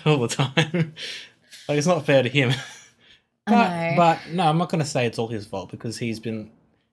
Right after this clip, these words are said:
Speaker 1: he's given the worst dialogue and given
Speaker 2: He
Speaker 1: the worst
Speaker 2: is,
Speaker 1: character.
Speaker 2: he is.
Speaker 1: And in Iron Fist, he was given the worst story where nothing happened for most of the thirteen
Speaker 2: But he's
Speaker 1: episodes.
Speaker 2: just so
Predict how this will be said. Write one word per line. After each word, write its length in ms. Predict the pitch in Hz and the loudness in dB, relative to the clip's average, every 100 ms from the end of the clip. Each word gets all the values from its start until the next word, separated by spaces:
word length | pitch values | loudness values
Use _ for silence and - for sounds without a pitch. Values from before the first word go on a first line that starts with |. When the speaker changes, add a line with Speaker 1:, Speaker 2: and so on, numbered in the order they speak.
| - | -12
Speaker 1:
he's 100 | 131 | -4
given 220 | 156 147 | -2 0
the 80 | 135 | 2
worst 300 | 123 127 127 | 2 0 0
dialogue 480 | 117 107 104 104 101 | -2 0 0 -4 -4
and 160 | 101 107 | -8 -6
given 180 | 110 247 | -6 -4
Speaker 2:
He 100 | - | 2
Speaker 1:
the 60 | |
worst 200 | 294 370 | 2 2
Speaker 2:
is, 60 | 339 | 2
Speaker 1:
character. 520 | 233 214 202 - 202 | 2 0 -2 -2 -2
Speaker 2:
he 180 | 220 240 | 0 0
is. 360 | 254 185 170 117 | 0 -2 -4 -4
Speaker 1:
And 280 | 113 113 | -2 -2
in 160 | 110 113 | -4 -2
Iron 240 | 117 120 | 0 0
Fist, 260 | 117 113 - | 0 -4 -4
he 60 | 113 | -8
was 100 | 110 | -8
given 200 | 107 104 | -8 -6
the 60 | |
worst 260 | 101 101 101 | -4 -4 -6
story 300 | - 98 95 | -6 -6 -6
where 100 | 98 | -6
nothing 300 | 107 107 98 | -8 -8 -10
happened 360 | 104 - 98 98 | -10 -10 -12 -12
for 60 | |
most 280 | 95 95 - | -12 -12 -12
of 140 | 98 | -16
the 160 | 101 98 _ _ _ _ _ _ _ | -14 -14 _ _ _ _ _ _ _
thirteen 260 | 107 95 107 | -12 -10 -10
Speaker 2:
But 100 | 98 | -10
he's 160 | 381 98 | -10 -6
Speaker 1:
episodes. 220 | 101 - | -4 -4
Speaker 2:
just 140 | - | -6
so 280 | 440 415 | -4 -2